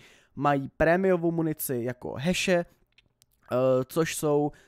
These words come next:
vlastně héčka, které mají hodně vysokou průbojnost, dvě stě deset milimetrů, a nádhernou alfu. Eh, v případě tohohle stroje to je, myslím, čtyři sta čtyřicet, ale teďka možná kecám, ne-, as-, nejsem si úplně jistý.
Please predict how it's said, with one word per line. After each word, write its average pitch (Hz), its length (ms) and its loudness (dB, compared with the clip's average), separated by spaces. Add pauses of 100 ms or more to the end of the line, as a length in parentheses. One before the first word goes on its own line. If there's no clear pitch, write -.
vlastně 117 240 -6
héčka, 165 460 -2
které 151 220 -6
mají 127 240 -4
hodně 190 220 -2
vysokou 180 400 -6 (300)
průbojnost, 196 720 2
dvě 135 220 -8
stě - 160 -6
deset 139 240 -6
milimetrů, 143 540 -4 (400)
a 139 180 0
nádhernou 135 520 0
alfu. 131 460 0
Eh, 110 160 -6
v - 60 -14
případě 131 320 -6
tohohle 123 260 -6
stroje 117 400 -6
to 117 140 -10
je, 110 280 -6 (380)
myslím, 123 300 -8
čtyři 123 320 -8
sta 107 340 -8 (260)
čtyřicet, 139 800 -2
ale 123 160 -2
teďka 113 280 -8
možná 139 380 -4
kecám, 120 360 -8
ne-, 123 100 -10
as-, 131 240 -14
nejsem 131 180 -10
si 139 140 -16
úplně 127 300 -10
jistý. 113 360 -12